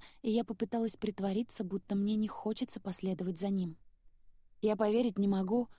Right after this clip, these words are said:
что ночью ты ходила к нему", возмущённо произнесла Элли и откусила от батончика с мюсли. "Ну, известно, что я вообще принимаю не лучшие решения, когда речь идёт о Бекке", ответила я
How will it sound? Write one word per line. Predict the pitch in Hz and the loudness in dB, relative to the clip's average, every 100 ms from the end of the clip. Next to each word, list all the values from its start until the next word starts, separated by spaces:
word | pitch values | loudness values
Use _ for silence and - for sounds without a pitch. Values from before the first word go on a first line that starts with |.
| - | -16
что | - - 220 | -10 2 4
ночью | 196 202 247 | 4 2 0
ты | 196 | 0
ходила | 226 220 185 220 | 0 0 2 2
к | 226 - | 2 4
нему", | 262 277 190 - - | 6 6 4 -4 -14
возмущённо | 185 190 196 190 208 196 | -4 0 0 0 0 0
произнесла | 185 196 185 190 - 185 - | 0 -2 0 -2 0 -4 -4
Элли | 226 247 240 - _ - | -4 -2 -2 -6 _ -2
и | |
откусила | 233 220 233 - 233 233 | -2 0 -2 -2 0 -2
от | - 214 | -2 -4
батончика | 185 180 175 165 190 - | -4 -4 -4 -6 -6 -4
с | 196 | -2
мюсли. | 208 185 156 180 170 - - - _ - - - - - - - - - | 0 0 -4 -8 -12 -18 -20 -20 _ -20 -20 -20 -20 -20 -20 -20 -20 -2
"Ну, | 247 269 247 | 4 4 4
известно, | 208 247 254 220 | 4 2 2 0
что | 190 214 | 0 0
я | 214 208 | 2 2
вообще | 214 214 - 262 | 0 0 0 -2
принимаю | 196 202 202 208 190 196 | 0 0 2 2 2 2
не | 214 | 2
лучшие | 214 - 185 | 0 -2 -2
решения, | 185 180 254 269 190 175 - - | -2 -2 2 2 2 -2 -8 -18
когда | - 220 208 202 | -4 -2 0 0
речь | 190 - | 0 -2
идёт | 185 185 | -2 -2
о | 190 | -2
Бекке", | 175 180 - 175 - - - | -2 -4 -6 -14 -16 -20 -8
ответила | 196 185 185 - 170 | -6 -2 -4 -2 -6
я | 175 190 | -4 -6